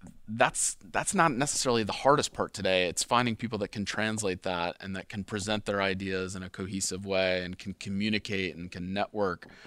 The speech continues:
um, and can help inspire others are harder. And, uh, I think those soft skills, beginning to learn them at a younger age, um, is something that can serve folks really, really well as they get older.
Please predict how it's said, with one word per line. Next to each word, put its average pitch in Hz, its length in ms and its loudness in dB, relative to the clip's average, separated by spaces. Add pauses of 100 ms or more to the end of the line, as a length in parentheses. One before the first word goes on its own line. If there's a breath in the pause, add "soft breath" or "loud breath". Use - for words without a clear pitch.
(300 loud breath)
um, 95 540 -2 (440)
and 113 100 0
can 117 120 0
help 123 200 4
inspire 101 540 6
others 127 480 0 (260)
are 104 120 0
harder. - 560 0 (140)
And, 98 540 -2 (380 loud breath)
uh, 98 160 -6
I 104 80 -4
think 143 180 -4
those 113 160 0
soft 98 260 0
skills, 135 460 -2
beginning 110 480 -4
to 95 80 -8
learn 95 360 -4
them 139 400 -4
at 98 60 -6
a 101 60 -4
younger 98 380 -6
age, 101 500 -6 (380 soft breath)
um, 92 400 -6
is 104 140 -2
something 107 300 0
that 98 160 -4
can 95 120 -6
serve 90 260 -4
folks - 380 -8
really, 95 240 -6
really 87 240 -6
well 87 280 -6
as 90 100 -6
they 95 120 -8
get 87 140 -8
older. 82 360 -10